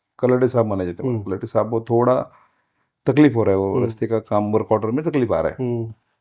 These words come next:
Speaker 1: तर "मैं क्या करूँ?" तर "सर, मग मी काय करू सर, आपको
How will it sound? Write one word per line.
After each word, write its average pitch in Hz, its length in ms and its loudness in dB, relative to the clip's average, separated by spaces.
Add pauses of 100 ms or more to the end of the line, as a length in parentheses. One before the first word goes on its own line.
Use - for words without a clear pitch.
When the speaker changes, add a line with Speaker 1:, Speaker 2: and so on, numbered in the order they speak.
(580)
Speaker 1:
तर 135 60 -4
"मैं 135 220 -2
क्या 147 160 6
करूँ?" 104 280 0
तर - 420 -10
"सर, 147 160 2
मग 156 160 -2
मी 175 120 4
काय 135 180 4
करू 104 220 -6
सर, 110 180 -12
आपको - 500 -12